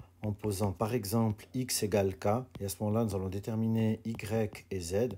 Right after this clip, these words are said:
qui vont dépendre en principe du paramètre k, et nous avons à ce moment-là directement les équations paramétriques de la droite d'intersection.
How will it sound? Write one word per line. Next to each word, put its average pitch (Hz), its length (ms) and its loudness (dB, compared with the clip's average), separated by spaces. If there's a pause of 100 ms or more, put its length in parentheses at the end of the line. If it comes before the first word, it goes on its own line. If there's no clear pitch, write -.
(520)
qui - 140 -6
vont 107 320 0
dépendre 117 680 6
en 113 100 -2
principe 104 460 -4
du 85 100 -12
paramètre 104 560 -4
k, 110 120 -2 (480)
et 101 80 -2
nous 98 160 -2
avons 101 200 0
à 104 40 -4
ce - 140 -8
moment-là 101 220 -2
directement 107 840 -6
les 110 300 -2
équations 113 360 -4
paramétriques 90 760 -8 (100)
de 82 180 -6
la 95 140 -2
droite 101 500 -6
d'intersection. - 760 -8